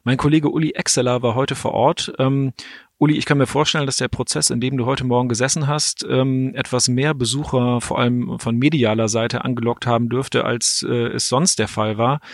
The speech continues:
Ähm, erzähl mal so ein bisschen, äh, was dich heute erwartet hat im Gericht.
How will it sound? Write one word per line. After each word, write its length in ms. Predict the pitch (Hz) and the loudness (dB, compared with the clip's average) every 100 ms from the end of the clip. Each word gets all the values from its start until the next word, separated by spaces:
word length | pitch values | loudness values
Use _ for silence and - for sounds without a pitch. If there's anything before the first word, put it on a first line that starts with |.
| - - - | -20 -20 -4
Ähm, 360 | 120 127 123 - - | 0 2 2 -2 -12
erzähl 260 | - 127 156 | -6 2 4
mal 140 | 160 | 6
so 80 | 131 | 4
ein 60 | 127 | 4
bisschen, 540 | 143 - 143 143 139 | 2 4 4 4 2
äh, 360 | - 131 127 123 120 | 0 0 0 0 -4
was 400 | - 120 - 131 | -10 -12 -2 0
dich 160 | - 143 | 0 0
heute 160 | 131 127 | 0 0
erwartet 400 | 113 127 120 113 | 0 -2 -2 -6
hat 100 | 104 | -4
im 120 | 110 | -4
Gericht. 400 | 104 107 - | -6 -8 -12